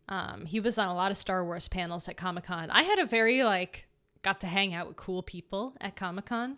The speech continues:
for the day that I was there. I had lunch with Chuck, who's doing this Star Wars trilogy.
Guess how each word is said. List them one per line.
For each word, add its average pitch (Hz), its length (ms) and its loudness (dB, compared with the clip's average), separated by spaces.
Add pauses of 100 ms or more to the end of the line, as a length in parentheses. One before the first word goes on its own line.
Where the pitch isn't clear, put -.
(140)
for 247 60 -8
the 226 140 -6
day 214 200 2
that 220 140 -4
I 226 80 -2
was 226 180 -8
there. 220 300 -4 (500)
I - 60 -8
had 190 160 0
lunch 185 300 -4
with - 140 -12
Chuck, 233 760 4
who's 175 180 -6
doing 160 380 -6
this 202 160 0
Star 208 340 2
Wars 202 300 0
trilogy. 190 720 0